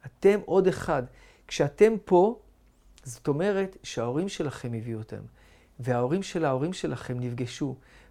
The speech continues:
וההורים וההורים שלהם, ובכל הדבר הזה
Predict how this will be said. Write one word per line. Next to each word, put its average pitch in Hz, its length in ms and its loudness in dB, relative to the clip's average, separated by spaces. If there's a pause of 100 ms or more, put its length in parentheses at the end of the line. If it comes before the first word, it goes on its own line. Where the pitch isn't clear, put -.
וההורים 131 480 -2
וההורים 180 340 -2
שלהם, 147 340 -6 (460)
ובכל 131 1120 0
הדבר 220 280 2
הזה 208 320 -2